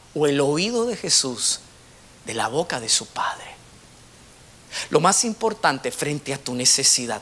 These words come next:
y mira el que está a su lado, pero lo va a mirar con ojos de amor y ternura, no juzgándole ni condenándole. Usted le va a decir, "Lo más importante en,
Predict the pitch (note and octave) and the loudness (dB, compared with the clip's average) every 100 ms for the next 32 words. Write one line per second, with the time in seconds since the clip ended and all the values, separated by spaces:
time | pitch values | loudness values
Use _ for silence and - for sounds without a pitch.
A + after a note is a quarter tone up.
0 | - C3 D3+ G3 G#3+ - F3 - B2+ A#2 | -6 -2 0 0 0 0 2 -2 -2 -6
1 | - - - - E3 F3 G3 A#3+ D4 C4+ | -6 -8 -6 2 4 6 6 4 2 0
2 | A#3+ A#3 A3+ G3+ G3+ F#3 D#3+ C3+ B2 C#3 | 0 0 0 0 -2 0 -2 0 -2 -2
3 | C#3 C#3 A2+ G#2 G2 A#2+ D3 G#3+ B3+ F#3+ | 0 -2 -2 -10 -12 -2 2 2 2 0
4 | A3 G3 G3 F#3 F3 C#3+ B2+ A#2 A2+ A2+ | 2 2 2 2 0 0 -2 -2 -2 -4
5 | G#2+ - - - - - - - - F3+ | -6 -12 -18 -18 -18 -18 -18 -2 2 6
6 | F#3+ G3 F#3 - B2+ - - - - - | 8 8 6 4 0 -4 -14 -16 -18 -10
7 | B2+ C#3 D3+ G#3+ - B3+ B3 G#3 E3 - | 0 2 4 4 4 2 0 -4 -6 -6
8 | A#2+ G#2+ - G#2 - - - - - C#3+ | -8 -10 -12 -14 -14 -18 -16 -14 -2 2
9 | C#3 C#3+ | 4 2